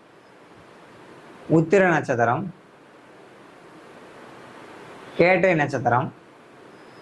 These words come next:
மூல நட்சத்திரம், திருவோண நட்சத்திரம், உத்திரட்டாதி நட்சத்திரம்.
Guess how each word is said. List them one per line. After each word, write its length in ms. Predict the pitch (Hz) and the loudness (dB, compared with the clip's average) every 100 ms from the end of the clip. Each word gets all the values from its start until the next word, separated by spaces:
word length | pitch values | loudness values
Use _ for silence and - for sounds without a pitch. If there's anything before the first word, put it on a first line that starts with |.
| - - - - | -20 -20 -12 0
மூல 420 | 147 185 202 185 | 4 4 4 2
நட்சத்திரம், 680 | 151 127 127 120 123 160 - _ - - - - - - - - - - - - - - | 0 -2 -2 0 0 -4 -14 _ -20 -20 -20 -20 -20 -20 -20 -20 -20 -20 -20 -20 -6 2
திருவோண 380 | 180 196 202 | 4 6 6
நட்சத்திரம், 720 | 185 165 135 131 123 123 165 - _ - - - - - - - - - - - - - - - - - - - - - - - - - - - - - | 4 2 0 -2 0 0 -2 -10 _ -20 -20 -20 -20 -20 -20 -20 -20 -20 -20 -20 -20 -20 -20 -20 -20 -20 -20 -20 -20 -20 -20 -20 -20 -20 -20 -20 -20 -4
உத்திரட்டாதி 500 | 139 156 180 165 156 | 0 2 2 2 0
நட்சத்திரம். 480 | 143 120 120 107 101 | -2 -4 -4 -4 -6